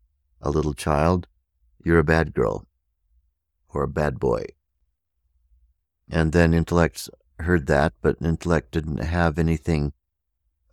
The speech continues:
populating the ego structure yet.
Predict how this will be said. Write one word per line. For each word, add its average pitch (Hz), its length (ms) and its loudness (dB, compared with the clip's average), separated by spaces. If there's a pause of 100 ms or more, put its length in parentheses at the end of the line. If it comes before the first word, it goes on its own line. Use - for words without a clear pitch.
(140)
populating 76 920 0
the 78 120 -2
ego 95 300 2
structure - 440 -4
yet. 52 420 -6